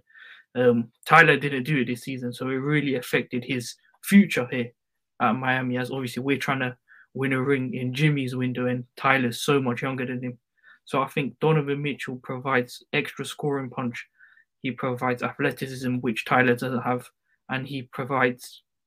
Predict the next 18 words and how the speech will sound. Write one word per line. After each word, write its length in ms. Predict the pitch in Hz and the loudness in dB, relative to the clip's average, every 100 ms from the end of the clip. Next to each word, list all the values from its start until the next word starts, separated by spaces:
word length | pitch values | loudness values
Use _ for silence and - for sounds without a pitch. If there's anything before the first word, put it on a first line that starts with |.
| _ _ _ | _ _ _
better 480 | 139 160 160 - 131 | -2 10 10 10 -2
defense 540 | 120 131 123 120 110 | -2 -6 -4 -6 -8
than 180 | - 127 | -8 -8
Tyler 320 | - 131 123 | 0 0 0
Herro, 320 | 120 127 123 123 | -4 -6 -6 -6
much 380 | 143 151 113 - | 0 0 0 -6
better 240 | 127 120 | -8 -8
defense, 540 | 127 127 120 120 107 - | -8 -8 -6 -8 -10 -10
even 260 | 156 156 147 | -4 -2 0
though 120 | 139 | -2
Ty-, 300 | - 117 104 - | -2 -6 -8 -6
Donovan 420 | 151 139 123 127 | -4 -4 -4 -2
might 220 | 135 131 | 0 0
not 120 | 131 131 | -2 -6
be 80 | |
the 160 | 123 123 - | -6 -6 2
best 260 | 160 160 - | 2 2 -6
defender. 400 | 120 123 123 | -4 -4 -4